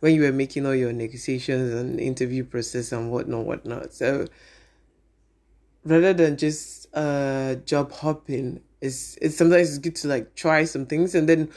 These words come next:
when you've quit from the place, you know, "Okay, I did my best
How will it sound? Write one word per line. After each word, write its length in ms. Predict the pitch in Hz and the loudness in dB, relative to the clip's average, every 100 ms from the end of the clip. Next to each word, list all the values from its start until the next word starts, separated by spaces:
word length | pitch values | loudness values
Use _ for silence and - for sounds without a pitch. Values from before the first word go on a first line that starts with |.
| - - | -14 2
when 220 | 180 202 | 2 2
you've 200 | 170 - | -2 -4
quit 360 | - 185 180 | 6 6 6
from 180 | - 147 | -8 -4
the 100 | 139 | -4
place, 280 | - 147 147 | -2 -4 -2
you 60 | 143 | 0
know, 120 | 151 | 2
"Okay, 440 | 160 160 131 117 - | 2 0 -2 -2 -4
I 100 | 135 | 0
did 220 | 143 185 | 4 6
my 160 | 170 160 | 6 4
best 640 | 147 151 151 - - | 4 2 -2 -18 -20